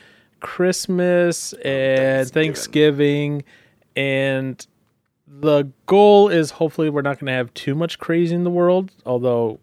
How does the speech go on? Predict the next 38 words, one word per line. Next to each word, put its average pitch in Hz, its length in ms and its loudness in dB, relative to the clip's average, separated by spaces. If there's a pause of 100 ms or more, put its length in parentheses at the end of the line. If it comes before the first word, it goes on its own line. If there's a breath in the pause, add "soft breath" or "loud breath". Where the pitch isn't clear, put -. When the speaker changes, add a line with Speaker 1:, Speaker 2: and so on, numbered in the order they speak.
(280)
Speaker 1:
you, 123 320 -12
you 127 140 -4
and 120 120 -4
I 113 100 -4
know 107 180 -4
that 104 120 -10
that's 110 240 -6
not 110 100 -6
always 107 200 -6 (140)
true. 107 340 -2
Speaker 2:
Uh, - 480 -14
yeah. 196 100 -12
Speaker 1:
You 120 180 -4
have, 110 580 -2
you 117 80 -8
know, 107 300 -6 (180)
Omicron 120 600 -4
going 113 300 -4
on. 110 480 -6 (100)
Speaker 2:
I 92 120 -10
don't - 180 -16
even 69 180 -20
know 67 80 -18
what 67 120 -16
that 52 160 -14
is. 57 340 -14
I 110 120 -6
heard 131 260 -8
that 95 200 -10
word, 95 160 -10
I 90 60 -10
feel 98 180 -12
like, 90 120 -10
for - 120 -16
the 87 80 -10
first 92 320 -6
time 80 280 -10
yesterday. - 540 -14